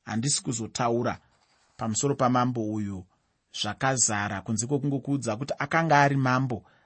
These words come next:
akanga akaipa zvikuru. Ahazi akaisa ruvimbo muvaAsiria.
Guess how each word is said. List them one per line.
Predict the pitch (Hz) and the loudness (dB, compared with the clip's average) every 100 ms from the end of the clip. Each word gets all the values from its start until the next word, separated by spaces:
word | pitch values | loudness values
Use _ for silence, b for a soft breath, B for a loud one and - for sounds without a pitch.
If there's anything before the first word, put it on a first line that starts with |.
| b | b
akanga | 107 131 127 120 | -4 -2 0 -2
akaipa | 117 113 113 98 | 0 -4 -4 -4
zvikuru. | - - 107 101 104 110 _ _ b b b b _ - | -4 -6 -12 -10 -12 -14 _ _ b b b b _ 0
Ahazi | 156 143 113 110 104 98 - - _ _ _ | 4 6 4 0 -2 -2 -2 -8 _ _ _
akaisa | 135 139 156 156 156 | -4 2 2 4 4
ruvimbo | 127 127 120 120 113 | 4 2 2 2 2
muvaAsiria. | 113 113 110 107 104 - 143 131 120 113 | 0 0 0 0 2 2 2 0 -2 -8